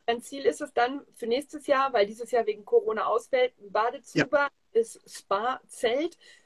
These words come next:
Speaker 1: Sollen dann noch die
Speaker 2: Genau.
Speaker 1: Buttergirls mit dazu und, äh, äh, keine Ahnung, Live-Musik und dergleichen, oder?
Speaker 2: Also Li-,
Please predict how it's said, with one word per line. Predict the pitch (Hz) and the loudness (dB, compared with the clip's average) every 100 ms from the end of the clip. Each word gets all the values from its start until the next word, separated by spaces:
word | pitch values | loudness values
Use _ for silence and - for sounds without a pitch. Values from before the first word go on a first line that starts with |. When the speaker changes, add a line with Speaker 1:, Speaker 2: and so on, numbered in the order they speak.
| _ _ | _ _
Speaker 1:
Sollen | - 226 269 | 4 4 4
dann | 269 | 0
noch | 269 | 6
die | |
Speaker 2:
Genau. | - 240 | 8 6
Speaker 1:
Buttergirls | - - _ 294 285 294 285 | 2 -12 _ 6 6 4 -2
mit | 294 - | -10 -4
dazu | 294 - 320 | -6 -4 -6
und, | 302 247 247 233 254 | -4 -6 -6 -6 -2
äh, | 226 220 214 208 - 202 202 202 | 2 2 2 0 -2 0 0 -2
äh, | |
keine | - 233 220 | -4 -4 -2
Ahnung, | 233 202 | -4 -2
Live-Musik | 220 285 285 302 294 302 | -2 -2 -2 -4 -4 -6
und | - 494 | -6 -4
dergleichen, | 554 539 539 587 349 339 | -4 -2 0 0 -2 0
oder? | 480 - - - _ _ - | 0 0 -6 -20 _ _ -2
Speaker 2:
Also | 160 | 6
Li-, | 160 | 8